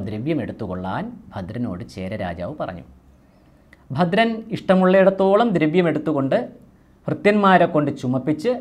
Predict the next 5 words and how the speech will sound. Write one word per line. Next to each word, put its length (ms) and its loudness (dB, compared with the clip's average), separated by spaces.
മധുരയിലെത്തി 640 -2
സുന്ദരേശ്വര 640 -4
ഭജനവും 360 -6
ചെയ്ത് 280 -6
സുഖമായി 600 -8